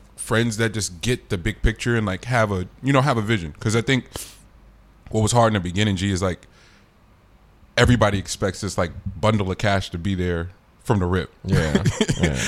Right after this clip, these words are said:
Speaker 1: And it, it doesn't work like that. And it was, it was, what was really good, like, I, I got my beefs with, with Joe and them on the show, but one really, really cool thing about the show is when they got their deal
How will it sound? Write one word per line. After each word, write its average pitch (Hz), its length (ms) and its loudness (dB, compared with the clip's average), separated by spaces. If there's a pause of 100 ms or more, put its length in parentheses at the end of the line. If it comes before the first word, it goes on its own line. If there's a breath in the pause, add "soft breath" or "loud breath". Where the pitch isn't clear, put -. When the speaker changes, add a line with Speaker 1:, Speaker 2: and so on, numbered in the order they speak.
(200)
Speaker 1:
And 143 120 6
it, 131 220 0
it 131 220 2
doesn't 131 380 4
work 113 240 0
like 135 180 2
that. 147 240 2
And 123 100 4
it 127 60 4
was, 120 240 0
it 127 80 2
was, 127 260 2
what 131 160 2
was 113 200 -2
really 123 280 0
good, 127 320 4
like, 104 220 0
I, 117 260 4
I 139 140 0
got 143 120 4
my 120 140 2
beefs 113 420 -4
with, 127 180 0 (480 loud breath)
with 117 180 2
Joe 117 260 4
and 123 80 2
them 123 160 2
on 123 120 0
the 117 60 0
show, 127 320 4
but 110 280 -2
one 104 480 0
really, 117 220 2
really 110 220 0
cool 110 280 -2
thing 110 260 -4
about 98 540 -4
the 104 80 -6
show 107 480 0
is 101 200 -4
when 98 260 -2
they 107 120 -4
got 101 300 -6
their 92 140 -4
deal 104 580 0